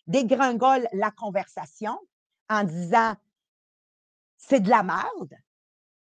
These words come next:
Et en tant que leader, tu me défends pas. Et au moment où tu me défends, c'est un peu trop tard. Et tu ne demandes pas d'effacer ce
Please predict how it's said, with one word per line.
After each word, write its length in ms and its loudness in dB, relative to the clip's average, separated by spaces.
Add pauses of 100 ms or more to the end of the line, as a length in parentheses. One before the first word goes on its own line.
(200)
Et 120 2
en 200 0
tant 320 -6
que 140 6
leader, 460 0 (640)
tu 360 -4
me 140 -4
défends 560 -2
pas. 260 -2 (1200)
Et 160 6
au 80 6
moment 440 2
où 120 2
tu 240 -12
me 160 -4
défends, 500 -2 (320)
c'est 280 -8
un 100 2
peu 380 -6
trop 240 -8
tard. 420 -8 (600)
Et 120 2
tu 220 -6
ne 160 -2
demandes 540 -2
pas 220 -6
d'effacer 600 -10
ce 180 -16